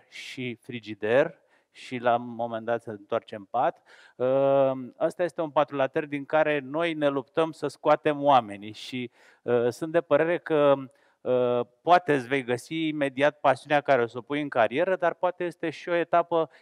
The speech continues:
intermediară de a o face după program și de a te acomoda, pentru că nimeni nu lasă un job călduț pentru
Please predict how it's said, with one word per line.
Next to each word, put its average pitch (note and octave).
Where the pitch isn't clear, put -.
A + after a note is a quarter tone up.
intermediară D3
de D#3
a D3+
o D3
face E3+
după D3+
program D3
și -
de C#3+
a C3
te B2+
acomoda, A#2
pentru C3+
că C#3+
nimeni D#3
nu C3
lasă C3
un A#2+
job C3+
călduț A#2+
pentru B2+